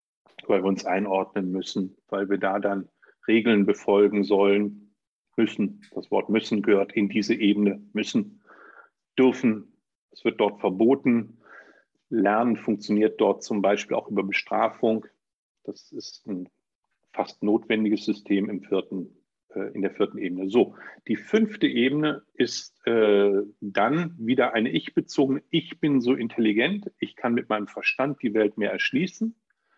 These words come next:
und ich kann mit dieser Perspektive auf die Welt verschiedene Wahrheiten miteinander vergleichen, abwägen. Ich habe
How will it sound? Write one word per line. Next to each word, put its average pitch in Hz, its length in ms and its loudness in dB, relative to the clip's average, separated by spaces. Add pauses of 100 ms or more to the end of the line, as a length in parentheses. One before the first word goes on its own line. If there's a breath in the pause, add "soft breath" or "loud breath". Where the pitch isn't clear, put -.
(800 soft breath)
und 156 160 2
ich - 140 0
kann 156 480 0
mit 139 340 0
dieser 151 720 2 (300)
Perspektive 165 1120 -2
auf 160 240 0
die 139 180 -4
Welt 135 240 4
verschiedene 170 640 -2
Wahrheiten 135 560 0
miteinander 123 720 2
vergleichen, 127 840 0
abwägen. 120 800 0
Ich - 160 -14
habe 143 180 -4